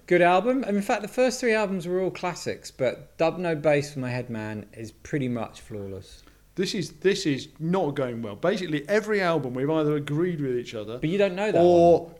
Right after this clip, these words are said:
Speaker 2: you, we're never gonna have heard of. So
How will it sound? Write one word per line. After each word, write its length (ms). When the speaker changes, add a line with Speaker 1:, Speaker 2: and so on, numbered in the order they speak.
Speaker 2:
you, 180
we're 340
never 440
gonna 200
have 120
heard 220
of. 200
So 380